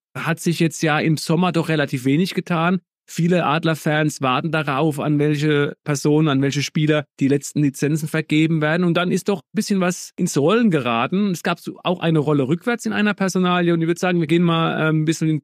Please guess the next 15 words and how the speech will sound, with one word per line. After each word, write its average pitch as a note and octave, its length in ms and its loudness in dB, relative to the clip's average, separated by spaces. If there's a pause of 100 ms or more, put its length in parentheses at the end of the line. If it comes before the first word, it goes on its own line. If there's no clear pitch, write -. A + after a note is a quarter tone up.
chronologisch C#3+ 600 2
vor. F#3+ 400 2 (100)
Was D#3 280 -4
ja D3 120 0
zuerst - 460 -2
passiert E3+ 380 0
ist, D#3 160 -4
ist, D#3 240 -2 (160)
dass C#3 420 -2
Matthias C#3+ 380 0
Plachter F3 500 0
seinen F3 300 0
Vertrag E3+ 400 -2
verlängert F3+ 440 0
hat. F#3 280 -4